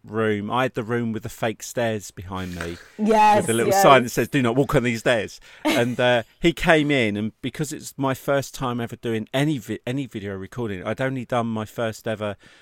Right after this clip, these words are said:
Speaker 1: Photoshop World the year before, which mo-, which was my first ever public speaking gig in my life ever, as well.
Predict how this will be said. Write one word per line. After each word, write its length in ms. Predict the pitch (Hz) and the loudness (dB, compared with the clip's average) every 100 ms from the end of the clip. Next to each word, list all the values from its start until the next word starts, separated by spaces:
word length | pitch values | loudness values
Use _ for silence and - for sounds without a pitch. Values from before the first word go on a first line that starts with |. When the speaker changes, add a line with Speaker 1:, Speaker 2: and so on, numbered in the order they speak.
| _ _ _ | _ _ _
Speaker 1:
Photoshop 520 | - 127 127 - 110 | -2 -2 -2 -8 -6
World 180 | 110 98 | -6 -6
the 80 | |
year 160 | 101 104 | -8 -8
before, 460 | 104 - 127 113 98 | -10 -8 -2 -2 -2
which 200 | - - | -6 -8
mo-, 140 | 117 | -8
which 300 | - 127 107 | -6 -8 -6
was 420 | 117 117 120 - 113 | -4 -2 -2 -6 -10
my 180 | 104 101 | -8 -8
first 460 | - 127 117 - | -4 -4 -4 -6
ever 220 | 120 104 107 | -10 -8 -8
public 400 | - 110 101 - | -8 -8 -10 -16
speaking 560 | - 117 107 110 90 | -8 -8 -6 -10 -10
gig 360 | 90 110 101 - | -8 -4 -4 -4
in 120 | 110 | -8
my 140 | 98 95 | -6 -4
life 320 | 98 95 - | -4 -4 -4
ever, 420 | 104 90 87 104 _ _ _ _ _ - | -6 -4 -8 -10 _ _ _ _ _ -12
as 200 | 98 101 | -10 -2
well. 420 | 107 98 82 92 | 0 0 -2 -12